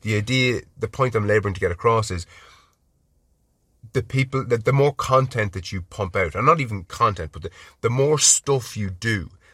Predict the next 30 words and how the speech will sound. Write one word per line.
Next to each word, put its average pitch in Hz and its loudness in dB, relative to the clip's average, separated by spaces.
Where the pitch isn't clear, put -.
the 107 -4
better 120 2
you 107 -2
become 92 -2
at 90 -6
doing 107 -2
either 101 0
that 117 0
particular 117 -2
thing 120 -2
or 101 -4
stuff - 0
generally. 101 0
There's 104 -2
an 107 0
element 117 0
of, 92 -2
of 104 -2
volume. 92 2
You, 107 -4
you 113 0
need, 127 0
you 117 0
need 127 2
volume 107 2
to 110 -8
get 104 -2
better 95 2
at 87 0
anything. 90 -2